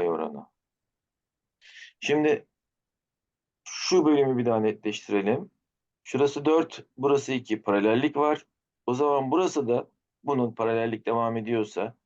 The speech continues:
şu kenarda buraya oranlı olacak. Yani iki K'ya K şeklinde olacak. Dediğimiz için geldik, bulduk. K'lar gitti. On sekiz eşittir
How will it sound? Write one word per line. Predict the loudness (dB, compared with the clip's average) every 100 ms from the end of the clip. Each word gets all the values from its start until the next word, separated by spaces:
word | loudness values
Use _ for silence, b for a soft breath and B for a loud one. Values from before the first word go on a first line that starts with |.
| _ _ -16
şu | -10 -8 -4
kenarda | 0 2 2 2 2 -2 -4 _ _ _ _ _ _ _ _ _ -2
buraya | 2 2 2
oranlı | 0 0 0 0 0 0
olacak. | -2 -4 -6 -8 -4
Yani | -2 -2 -4
iki | -12 -20 -10
K'ya | 0 2 4 2 -2 _ _
K | -2 -2
şeklinde | -2 -4 -6 -14 -6 -4
olacak. | -4 -6 -4 -4 -4 _ _ -4
Dediğimiz | -2 -2 -4
için | -8 -16 -8
geldik, | -2 0 0 -4 -2
bulduk. | -2 -2 -8 _ _ _ _
K'lar | -2 2 2 2
gitti. | 0 -4 -2 -4 -4 _ _ _ _ _ _ _
On | -2 0
sekiz | 0 -2 -4 -6 -4
eşittir | -4 -4 -4 -4 -4